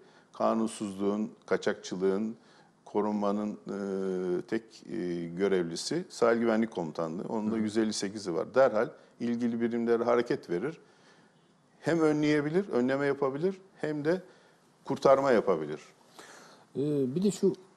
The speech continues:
Speaker 2: hani sekiz kişilik tekneye kırk kişi diyorsunuz. Ee, böylesi kazalardan sonra da hep oraya biz kanalize ol-, oluyoruz.
Speaker 1: Evet, maalesef.
Speaker 2: Gerçekten hani hep aşırı yüklenme, istihap haddini aşmaktan mı kaynaklanıyor? Yani,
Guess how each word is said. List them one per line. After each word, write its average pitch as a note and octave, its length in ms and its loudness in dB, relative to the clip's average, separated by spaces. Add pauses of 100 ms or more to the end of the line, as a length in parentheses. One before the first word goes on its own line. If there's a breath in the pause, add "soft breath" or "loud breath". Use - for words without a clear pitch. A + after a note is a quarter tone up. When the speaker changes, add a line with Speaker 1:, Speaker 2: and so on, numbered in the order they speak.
(140)
Speaker 2:
hani G#2+ 240 0
sekiz - 400 -4
kişilik - 320 -6
tekneye C3 380 0
kırk - 220 -6
kişi - 200 -6
diyorsunuz. G2+ 500 -4 (580 loud breath)
Ee, G#2+ 280 -2
böylesi D#3 340 4
kazalardan C3+ 720 6
sonra A2+ 360 2
da C#3+ 80 2
hep D#3+ 120 -4 (120)
oraya A#2+ 340 4
biz F2+ 240 -10
kanalize F2 440 -4
ol-, E2+ 60 -4
oluyoruz. D#2+ 480 -8
Speaker 1:
Evet, F2+ 100 -6
maalesef. G#2 280 6
Speaker 2:
Gerçekten B2+ 380 0
hani C3+ 180 -4
hep D#3 300 -2
aşırı D3+ 300 0
yüklenme, A2+ 440 -2
istihap C3 400 0
haddini A#2+ 260 0
aşmaktan A#2+ 560 0
mı F#2+ 260 -4
kaynaklanıyor? F#2+ 640 -6 (440 loud breath)
Yani, B2 260 0